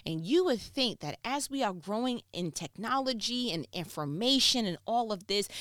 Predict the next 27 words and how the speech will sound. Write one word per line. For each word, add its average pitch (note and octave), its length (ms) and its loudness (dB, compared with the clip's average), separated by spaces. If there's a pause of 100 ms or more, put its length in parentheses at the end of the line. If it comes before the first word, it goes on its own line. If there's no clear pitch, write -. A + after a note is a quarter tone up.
that F3 160 4
we D4 160 0
will C#4 100 0
be G#3 160 -2
choosing C#4+ 580 0
better. F3+ 220 2
And E3+ 120 -2
it's A3 200 -2
almost D4+ 440 0
like A3+ 160 0
we D4 180 -2
are A3+ 160 0
choosing G3+ 680 0
numbers G#3+ 560 0
over A3+ 240 0
the G3 140 -2
numbers G#3+ 440 -2
that F#3 160 -2
mean G#3+ 240 -2
something G3 420 -4
to E3 160 -4
us, F#3 320 2 (240)
meaning G3+ 320 2
your F3 80 6
blood G3+ 320 4
pressure A#3+ 380 4
number, B3+ 540 2